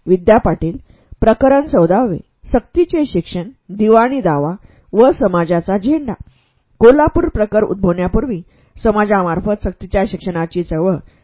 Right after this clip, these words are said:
ज्योतिरावांनी सुरू केली होती, हे मागील एका प्रकरणात वाचल्याचे वाचकास आठवत असेल. कोल्हापूर प्रकरण सुरू होते त्यावेळी ही चळवळी मोठ्या जारीने सुरू झाली.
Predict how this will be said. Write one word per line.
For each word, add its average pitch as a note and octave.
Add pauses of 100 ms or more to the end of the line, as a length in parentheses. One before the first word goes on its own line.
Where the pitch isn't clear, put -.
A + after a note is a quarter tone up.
(140)
ज्योतिरावांनी A3+
सुरू G#3+
केली G3+
होती, A3 (100)
हे G#3+
मागील F#3 (160)
एका G#3
प्रकरणात F3+
वाचल्याचे E3+ (340)
वाचकास A3
आठवत F#3+
असेल. C#4+ (400)
कोल्हापूर D4
प्रकरण A#3+
सुरू A3
होते G3 (100)
त्यावेळी F3+
ही A3+
चळवळी F#3 (380)
मोठ्या B3
जारीने F#3+
सुरू E3+
झाली. A#3